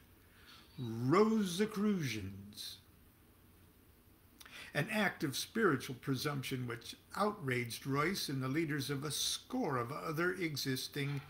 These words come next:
European Hermetic and Rosicrucian societies. In an attempt to dilute Mathers' credentials in the eyes of the court,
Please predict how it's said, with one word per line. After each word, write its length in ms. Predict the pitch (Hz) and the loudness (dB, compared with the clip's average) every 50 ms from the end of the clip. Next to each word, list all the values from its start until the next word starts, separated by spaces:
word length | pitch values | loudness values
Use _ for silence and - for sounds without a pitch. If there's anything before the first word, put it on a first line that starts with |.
| - - - - - | -14 -18 -14 -6 -2
European 680 | 135 131 160 180 185 180 - - 165 151 151 151 139 | 2 4 4 4 4 2 0 0 0 0 0 0 0
Hermetic 560 | 120 131 127 127 139 151 151 151 156 147 151 | 2 2 2 2 0 0 0 -2 -2 -2 -2
and 160 | 143 131 127 | -2 0 0
Rosicrucian 760 | 127 127 131 127 120 131 - - 135 120 107 95 104 113 110 | 0 0 0 0 -2 -4 -4 -2 -2 -2 -2 -2 -4 -6 -6
societies. 1000 | - - 135 117 - - 123 110 104 104 101 95 107 113 - - - - - - - - - - - - - - - - - - - - - - - - - - - - - - - - - - - - - - - - - - - - - - - - - - - - | -6 -8 -8 -6 -4 -2 -2 -2 -2 -2 -4 -6 -8 -10 -12 -12 -12 -12 -12 -12 -14 -18 -20 -20 -20 -20 -20 -20 -20 -20 -20 -20 -20 -20 -20 -20 -20 -20 -20 -20 -20 -20 -20 -20 -20 -20 -20 -20 -20 -20 -20 -20 -20 -20 -18 -18 -16 -16 -16 -16 -14 -12 -12 -8 -2 2
In 120 | 165 160 | 2 4
an 160 | 190 214 226 254 | 6 6 6 4
attempt 680 | 262 208 - - 240 202 117 - - - - - - - | 2 2 2 2 2 4 2 0 -2 -8 -14 -10 -4 0
to 100 | 151 139 | 0 0
dilute 760 | 120 - 143 131 139 131 131 170 262 277 - - - - - - - | 2 4 4 4 4 4 4 6 6 6 6 4 -2 -14 -18 -14 -10
Mathers' 640 | 220 147 139 151 165 180 170 156 156 156 160 156 - | -4 -2 0 0 0 0 0 0 -2 -2 0 -2 -4
credentials 760 | - - 190 185 185 185 202 202 190 - - 113 120 127 117 - | -4 0 0 0 2 2 0 0 -2 -2 -6 -6 -6 -6 -4 -4
in 100 | 156 139 | -4 -2
the 160 | 135 127 127 | -2 0 0
eyes 360 | 135 151 165 175 175 - - | 0 0 0 -2 -2 -2 -4
of 100 | 175 165 | -4 -4
the 60 | 196 | -6
court, 480 | 196 - - 160 120 110 113 - - | -4 -2 0 0 0 -2 -4 -8 -14